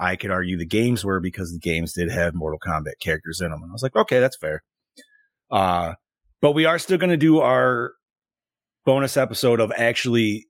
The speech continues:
the full review of Scorpion's Revenge. So we just gotta time that in for a spot. Brody and I actually gotta talk about that. So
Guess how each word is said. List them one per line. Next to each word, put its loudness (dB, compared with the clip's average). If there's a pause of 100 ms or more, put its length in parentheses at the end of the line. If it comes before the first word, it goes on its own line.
the -2
full 0
review 0
of -2
Scorpion's -2
Revenge. -4 (640)
So 0
we 0
just -4
gotta 0 (840)
time -2
that 0
in -4
for -4
a -4
spot. -4
Brody -2
and -2
I -2
actually -4
gotta -6
talk -4
about -8
that. -6
So -8